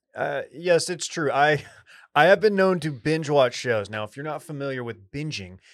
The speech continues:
it's when you watch, like, multiple episodes in a row because it's so good, you just can't stop. That's T V Dave.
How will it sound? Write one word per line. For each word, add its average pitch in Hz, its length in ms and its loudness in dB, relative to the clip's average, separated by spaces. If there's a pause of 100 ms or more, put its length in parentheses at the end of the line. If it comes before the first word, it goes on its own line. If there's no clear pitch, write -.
it's - 100 -18
when 143 100 -6
you 160 100 -6
watch, 135 280 0
like, 117 120 -12
multiple 160 720 -2
episodes 82 760 -10 (260)
in 165 100 -4
a 208 60 2
row 143 480 4 (180)
because 127 220 -2
it's 113 160 -6
so 165 240 2
good, 147 360 -4 (180)
you 139 120 -2
just 156 220 -4
can't 123 260 -10
stop. - 360 -14 (3000)
That's 123 160 -4
T 131 200 -12
V 127 160 -12
Dave. 127 340 -6